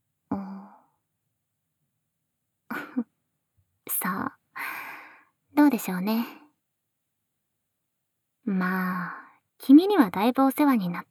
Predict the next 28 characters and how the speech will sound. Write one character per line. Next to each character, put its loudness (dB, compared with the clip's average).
て -6
る -8
か -10
ら。 -12
よ 6
く -2
仕 -2
事 2
終 4
わ 2
り 0
に -4
ご 0
飯 2
も -2
行 -8
っ -20
た -6
し、 0
私 -2
が -2
終 -2
電 0
な -2
く -6
し -14
た -6
ら -6